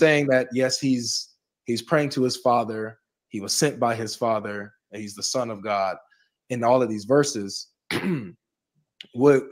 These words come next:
would, and you're saying that in these verses it shows that he's a Muslim. My question would be then, so if these verses are showing that he's a Muslim, would you then say that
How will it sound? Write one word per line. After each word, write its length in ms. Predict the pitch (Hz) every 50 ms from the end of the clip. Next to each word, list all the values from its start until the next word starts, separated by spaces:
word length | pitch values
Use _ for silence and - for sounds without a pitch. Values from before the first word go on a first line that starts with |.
| - _ -
would, 260 | 127 135 135 135 135 - _ _ -
and 120 | 135 123
you're 100 | 120 123 120
saying 300 | - 139 135 131 127 123
that 200 | 117 113 110 127
in 140 | 135 123
these 140 | 127 123 113
verses 280 | 120 123 120 - 120 110
it 100 | 107 107
shows 280 | - - 135 127 120
that 100 | 117 110
he's 160 | 113 107 95 101
a 40 |
Muslim. 460 | 104 123 165 156 - 107 - - - - _ _ _ _ _ _ _ -
My 140 | 123 135 135
question 500 | - - 151 135 139 - 135 123 113 104
would 200 | 120 123 123 117
be 140 | 110 120 117
then, 420 | 113 117 113 113 110 107 104 107 _ _ _ _ _ _ _ _ _ _ _ _
so 460 | - - 143 131 131 123 117 - - _
if 240 | - 156 160 160 -
these 180 | 160 156 143 131
verses 340 | 135 143 139 139 131 120 120
are 320 | 113 113 110 107 104 - _ _
showing 420 | - - - 160 147 143 135 127
that 120 | 117 110 117
he's 120 | 113 101
a 60 | 101
Muslim, 600 | 98 110 151 156 147 - - 104 98 98 98 107 - _ _ _ -
would 240 | 110 120 131 123 127
you 100 | 131 120
then 200 | 123 123 117 113
say 220 | - - 123 117 113
that 160 | 110 107